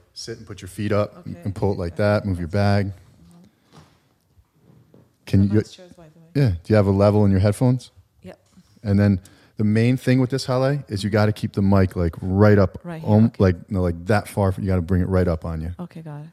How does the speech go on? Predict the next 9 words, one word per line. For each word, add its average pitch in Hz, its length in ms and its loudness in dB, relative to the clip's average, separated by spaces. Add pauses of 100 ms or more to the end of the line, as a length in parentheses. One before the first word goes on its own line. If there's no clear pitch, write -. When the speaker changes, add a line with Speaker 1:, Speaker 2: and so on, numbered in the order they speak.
(180)
Speaker 1:
Cool? 120 340 0 (240)
Speaker 2:
Mm-hmm. 190 200 -14 (500)
Speaker 1:
Awesome. 90 340 -6 (720)
All 92 120 0
right. 85 180 0 (480)
So 95 400 0 (1080)
it's 107 180 -2
the 104 120 4
p-, - 160 -10